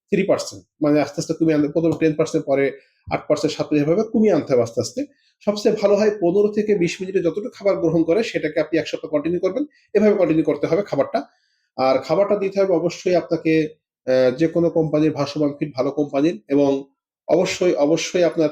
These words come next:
তিরিশ থেকে বত্রিশ পার্সেন্ট প্রোটিন সমৃদ্ধ খাবার এদেরকে সরবরাহ করতে হবে।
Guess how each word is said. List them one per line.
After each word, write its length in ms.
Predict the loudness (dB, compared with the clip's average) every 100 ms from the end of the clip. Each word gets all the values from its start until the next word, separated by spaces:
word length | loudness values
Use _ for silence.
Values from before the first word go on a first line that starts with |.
| -2
তিরিশ 420 | -2 0 -4 -6 -4
থেকে 320 | -4 -6 -10 _ _ _ -2
বত্রিশ 540 | -2 -4 -8 -8 -4
পার্সেন্ট 380 | -4 -2 0 0
প্রোটিন 240 | 0 -2 -4
সমৃদ্ধ 420 | 0 0 0 -2 -4
খাবার 200 | -2 -2 -4 _ _ -6
এদেরকে 240 | 0 0
সরবরাহ 420 | 2 2 2 2 2
করতে 240 | 0 0
হবে। 240 | 2 2